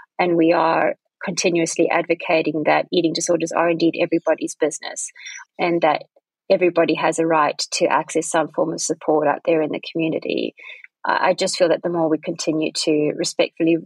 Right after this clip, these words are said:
use our voices and involve and engage with people with lived experience, and that includes consumers, that includes carers, their families and supports,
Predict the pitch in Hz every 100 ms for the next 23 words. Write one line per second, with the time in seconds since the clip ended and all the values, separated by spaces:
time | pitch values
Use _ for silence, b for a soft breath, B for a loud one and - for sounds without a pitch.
0 | _ 185 170 160 160 165 - 220 220 220
1 | - 185 180 170 185 190 208 190 175 170
2 | 180 208 262 - 185 170 170 170 - 165
3 | - 170 165 175 175 - 208 202 170 -
4 | 180 - 240 254 247 - 175 - - 165
5 | - - 196 185 185 - 170 - 165 165
6 | 165 - - - - 170 -